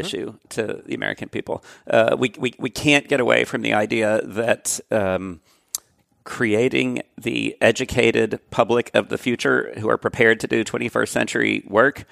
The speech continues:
and thrive and contribute and live their best life, uh, that's, that's what a great society does.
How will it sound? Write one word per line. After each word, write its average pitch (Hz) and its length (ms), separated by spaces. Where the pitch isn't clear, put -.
and 101 240
thrive 127 580
and 101 140
contribute 123 640
and 104 340
live 113 220
their 123 120
best 117 240
life, 131 320
uh, 113 400
that's, - 380
that's 127 380
what 190 140
a 143 60
great 131 260
society 131 500
does. - 560